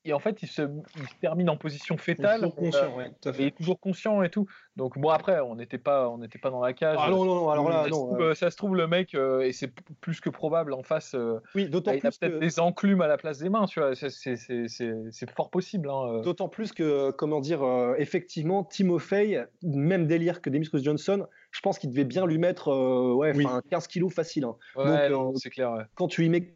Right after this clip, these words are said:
Speaker 3: quinze kilos facile, c'est vrai que les coups font un peu plus mal, et, euh, ceux d'Alvarez, euh, ouais, faut, ça, ça piquait un peu moins, quoi.
Speaker 2: Exactement. Euh, mon cher Rust, mon cher Rust, <coughs> vous sortez du champ assez régulièrement.
Speaker 3: Ah merde,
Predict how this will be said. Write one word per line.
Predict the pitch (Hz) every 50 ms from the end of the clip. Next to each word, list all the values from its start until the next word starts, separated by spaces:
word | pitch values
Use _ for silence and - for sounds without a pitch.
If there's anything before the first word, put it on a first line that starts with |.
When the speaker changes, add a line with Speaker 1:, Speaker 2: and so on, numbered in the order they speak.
| _
Speaker 3:
quinze | - 185 165 -
kilos | - - 165 165 156
facile, | - 156 143 - - 196 185
c'est | - -
vrai | 147 139 165 165
que | - 147
les | 135 143 143 143
coups | - 196 185
font | - 147 135
un | 131
peu | - 170
plus | 165 - 151 - -
mal, | 151 170 196 185 143 -
et, | 139 135 139 143
euh, | 135 131 127
ceux | 127 - 147
d'Alvarez, | 151 151 143 151 143 151 180 170 139
euh, | 131 123 120 120 117 113
ouais, | 120 139 147 123
faut, | - - 123 120 120
ça, | 127 - - 107
ça | - -
piquait | - - 143 - 175
un | 143
peu | - 160
moins, | 143 139 127 117
quoi. | 104 - 101 98 - _
Speaker 2:
Exactement. | - 135 131 131 135 127 - - 139 131 127 127 - - - - - - -
Euh, | - - - -
mon | 170 170 185
cher | 185 190 185 208 202 185 175
Rust, | 180 190 175 151 - - 165
mon | 143 143 147 143
cher | - - 175 160 147 160
Rust, | 175 190 180 -
<coughs> | - 135 117 - - 233 - - 151 139 - - _ _ _ _ _ _ - - - -
vous | 156 139 131 131
sortez | 131 - 180 165 - - 180 160
du | 143 147 139
champ | - - 151 139 127 131 131
assez | 131 131 - -
régulièrement. | 135 135 131 131 135 131 131 123 123 123 120 - -
Speaker 3:
Ah | - 110 123
merde, | 143 147 135 107 -